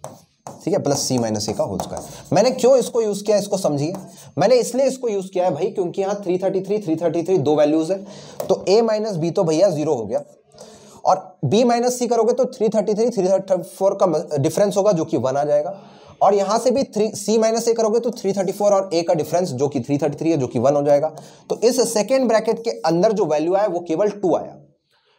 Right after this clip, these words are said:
पहले ब्रैकेट की यदि मैं बात करूं तो a plus b plus c है, थ्री थर्टी थ्री प्लस थ्री थर्टी थ्री प्लस थ्री थर्टी फ़ोर करोगे तो एक हज़ार आ जाएगा, और यहां पर multiplied by half है।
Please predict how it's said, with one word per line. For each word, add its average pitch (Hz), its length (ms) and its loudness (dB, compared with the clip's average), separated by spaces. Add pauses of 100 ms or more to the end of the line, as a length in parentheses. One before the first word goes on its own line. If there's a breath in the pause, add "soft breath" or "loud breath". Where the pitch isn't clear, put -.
(160)
पहले 202 240 4
ब्रैकेट 247 360 -2
की 254 100 -2
यदि 240 180 2
मैं 240 140 0
बात 190 220 -2
करूं 220 160 0
तो 226 180 -2
a 180 120 0
plus 202 200 -2
b 202 140 -2
plus 208 220 -4
c - 40 -8
है, 240 120 -2
थ्री 214 200 -2
थर्टी 208 260 -2
थ्री 208 180 0
प्लस 202 260 0
थ्री 196 120 0
थर्टी 190 220 0
थ्री 202 180 0
प्लस 170 260 0
थ्री 185 140 0
थर्टी 170 200 -2
फ़ोर 175 200 -2
करोगे 180 340 0
तो - 300 -10
एक 139 200 0
हज़ार 151 200 4
आ 156 60 2
जाएगा, 160 260 -2 (1700 loud breath)
और 156 120 6
यहां 190 300 2
पर 240 300 0
multiplied 180 560 0
by 208 120 4
half 101 300 -10
है। 98 100 -20